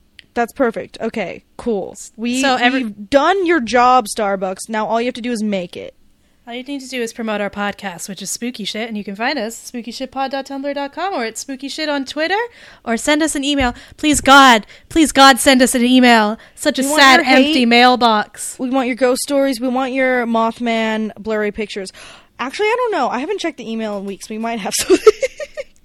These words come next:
Speaker 2: Spooky shit pod at gmail dot com. We totally are on top of that every ti-, every day.
Speaker 1: spooky shit pod dot tumblr dot com. Check out those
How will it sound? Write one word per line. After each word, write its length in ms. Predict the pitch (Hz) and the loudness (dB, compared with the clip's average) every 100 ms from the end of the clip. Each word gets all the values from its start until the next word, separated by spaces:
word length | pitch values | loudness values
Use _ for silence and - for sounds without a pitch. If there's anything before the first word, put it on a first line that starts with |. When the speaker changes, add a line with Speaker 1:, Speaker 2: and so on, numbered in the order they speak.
| _ _ _ _ - | _ _ _ _ -18
Speaker 2:
Spooky 440 | - - 254 254 | -16 -6 -4 -4
shit 260 | - 262 - | 0 -2 2
pod 400 | 269 262 262 254 | 6 6 6 2
at 120 | 196 | -2
gmail 320 | 240 247 277 | 0 2 4
dot 180 | 330 349 | 4 2
com. 280 | 254 220 185 | 2 2 2
We 140 | 220 247 | 0 -2
totally 440 | - 254 269 302 | -4 -2 2 4
are 120 | 294 | 2
on 80 | 277 | 2
top 240 | 277 302 | 0 0
of 40 | 247 | 2
that 300 | 208 220 - 220 | 0 0 -2 -4
every 360 | 214 220 247 | -4 -2 -4
ti-, 160 | 240 240 - | 0 -2 2
every 240 | 233 226 | 0 2
day. 320 | 214 180 170 - _ _ | -2 -4 -6 -14 _ _
Speaker 1:
spooky 460 | - - - 320 285 | -18 -14 -4 -2 0
shit 240 | 330 254 | -2 -2
pod 460 | - 294 294 233 214 | -2 0 0 -2 -2
dot 180 | 254 - | -2 -2
tumblr 340 | 269 349 359 | -4 -2 0
dot 240 | 262 226 | 0 -2
com. 340 | 226 247 240 247 | -4 -6 -4 -6
Check 220 | 285 277 | -8 -4
out 220 | 269 254 | -4 -4
those 300 | 262 240 240 | -2 -4 -4